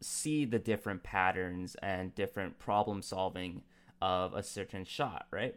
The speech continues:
So you will have five solutions. He'll give you five solutions of how to do this,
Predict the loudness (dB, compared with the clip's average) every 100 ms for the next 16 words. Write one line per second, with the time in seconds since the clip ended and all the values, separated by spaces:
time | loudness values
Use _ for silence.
0 | -6 2 6 6 4 -4 _ _ -2 0
1 | 2 4 4 6 6 6 6 4 4 2
2 | 0 2 2 0 -2 -4 0 2 4 2
3 | 2 2 2 2 0 -2 0 -2 -4 -6
4 | -4 -4 4 4 4 -2 -6 -6 -10 -12